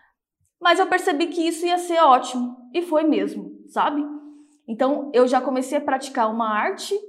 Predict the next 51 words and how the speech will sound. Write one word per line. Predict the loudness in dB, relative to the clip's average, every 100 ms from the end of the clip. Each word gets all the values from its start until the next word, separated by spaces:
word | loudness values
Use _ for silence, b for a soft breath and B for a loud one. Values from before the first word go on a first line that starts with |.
| -14 -20 -16
né, | -12 -12 -12
que | -4
eu | -4
queria, | -2 -6 -2 -2 -4 -8 -18 -20 b b b b b _
e | -4 -2 2
eu | 2 4
passo | 2 0 0
tempo | 0 2
com |
meu | 2
marido, | 2 0 0 -2
e | -4
ele | -4
conversa | -2 0 0 -2
comigo, | -6 -6 -4 -2 -2
e | -2
ele | -4 -4
conta | -4 -2 -2 -2
as | -6 -8
coisas, | -2 4 6 4 0 -8 -14 B -10
e | -2
como | 0 0
que | 0
é |
movimento | 2 0 0 -2 -6
X, | -8 -10 -8
como | -6 -6
surgiu | -6 -4 -4
esse | -6 -8
movimento, | -8 -8 -8 -8 -8
a |
história | -6 -4 -4
do | -2
taekwondo, | -4 -4 -6 -4 -2 -2 -6 B B
e | -2
ele | 0 0
vem | 0 0 0
e | 2
me | 2
ensina, | 2 -2 -2 -2
porque | -4 -2
ele | -2 2
vai | 2 4
na | 4
aula, | 6 4 4
ele | 0 -2
vem | -4 -2
e |
passa | -2 -2 -6
pra | -8 -8
mim, | -8 -10 -10